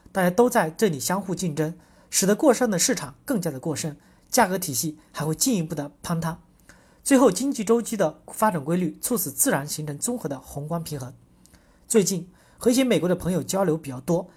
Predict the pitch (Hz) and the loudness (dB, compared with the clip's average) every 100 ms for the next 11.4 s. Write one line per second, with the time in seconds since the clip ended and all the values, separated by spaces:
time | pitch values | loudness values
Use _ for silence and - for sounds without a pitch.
0 | _ - 254 233 262 - 285 285 302 233 | _ -4 -2 2 2 2 -2 -2 -2 0
1 | 165 147 160 208 - 165 - 123 170 160 | 0 0 0 -2 -2 -8 -8 -4 -4 -4
2 | - - - 185 190 190 165 - 165 185 | -14 -6 0 0 0 -2 -2 0 -2 -4
3 | 143 147 143 156 160 - _ _ - 190 | -4 -4 -6 -6 -8 -14 _ _ -4 0
4 | 175 202 247 277 220 - 254 208 202 131 | 2 2 2 0 0 0 0 0 -4 -6
5 | 117 185 226 220 - _ _ - 220 208 | -6 -2 0 0 -4 _ _ -2 0 2
6 | 202 208 220 208 _ _ - 262 190 147 | 0 0 0 -2 _ _ 2 2 2 -2
7 | 131 190 143 214 156 - 185 185 - _ | 0 -2 -2 -2 0 0 -4 -6 -16 _
8 | - 254 285 175 143 226 190 196 175 - | 0 4 4 2 2 4 4 0 0 2
9 | 214 175 143 123 156 165 170 - 127 120 | 4 4 2 -6 -6 -4 -4 -4 -8 -6
10 | 190 143 - _ _ - - 208 175 156 | -4 -6 -10 _ _ -4 0 0 0 -2
11 | 220 175 147 | -2 -2 -4